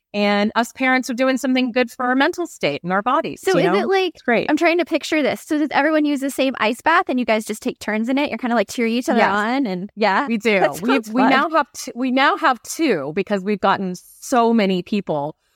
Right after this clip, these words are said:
Speaker 1: which has actually also been really fun because especially for new people who have never done it, they'll go with somebody who's, you know, a little more set and know how to do it. And so I'll go with a
Speaker 2: Right.
Speaker 1: new person and I'll hold their hand and I'll walk them through it, you know?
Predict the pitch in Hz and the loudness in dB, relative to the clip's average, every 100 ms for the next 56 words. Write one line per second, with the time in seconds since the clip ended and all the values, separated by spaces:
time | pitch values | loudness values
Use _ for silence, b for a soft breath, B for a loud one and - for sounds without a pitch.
0 | _ 262 - 285 240 214 247 - 277 - | _ -4 0 0 0 0 0 -2 -4 -2
1 | 202 220 247 220 214 202 175 190 190 185 | 0 0 0 2 2 0 2 2 2 0
2 | - 175 175 208 202 - 185 180 - _ | 0 0 2 0 -2 -2 -2 -2 -10 _
3 | _ 196 - 233 - 269 - 196 190 202 | _ -10 -2 -2 0 -2 -2 -2 0 -2
4 | 214 - 202 196 170 165 165 156 147 165 | -4 -6 -2 0 0 0 0 -2 -2 0
5 | 190 202 _ _ - 202 190 196 208 208 | -2 -4 _ _ -2 0 2 2 2 0
6 | 208 185 180 175 175 160 160 - - 196 | 0 2 0 0 -2 -2 -4 -6 -4 0
7 | 160 - 170 175 175 160 160 156 156 - | 0 2 2 2 0 0 0 2 0 -2
8 | - - 165 - 170 160 160 165 156 151 | -8 0 0 0 -2 0 0 2 0 0
9 | 156 170 165 - 147 170 180 180 170 170 | 0 0 0 -4 0 0 2 2 0 -2
10 | 160 156 - 170 - 185 175 196 214 233 | -2 -2 -4 -8 -2 0 2 0 0 -2
11 | 240 254 302 285 202 190 - 220 - 262 | 0 2 2 2 2 0 -2 -8 0 2
12 | 254 - - 175 165 185 | 2 0 -6 -2 2 0